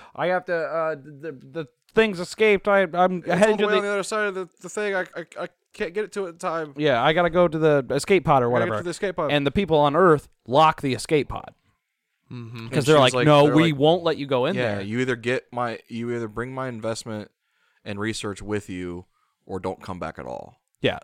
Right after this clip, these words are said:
Speaker 1: so
Speaker 2: of
Speaker 1: she
Speaker 2: thing.
Speaker 1: was like, I,
Speaker 3: Well, they were just gonna let her die.
Speaker 1: Yep.
Speaker 3: They were killing her.
Speaker 1: Yeah. And so
Speaker 3: If she
Speaker 1: she
Speaker 3: didn't do it.
Speaker 1: gets eaten by the rat thing,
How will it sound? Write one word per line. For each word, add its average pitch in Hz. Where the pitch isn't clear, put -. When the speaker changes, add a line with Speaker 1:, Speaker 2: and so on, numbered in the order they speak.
Speaker 1:
so 135
Speaker 2:
of 127
Speaker 1:
she -
Speaker 2:
thing. 127
Speaker 1:
was 120
like, 110
I, 117
Speaker 3:
Well, 117
they 120
were 117
just 98
gonna 101
let 101
her 90
die. 98
Speaker 1:
Yep. -
Speaker 3:
They 120
were 120
killing 139
her. 92
Speaker 1:
Yeah. 135
And 151
so 165
Speaker 3:
If 151
she -
Speaker 1:
she 196
Speaker 3:
didn't 131
do 143
it. -
Speaker 1:
gets 175
eaten 160
by 139
the 127
rat 131
thing, 107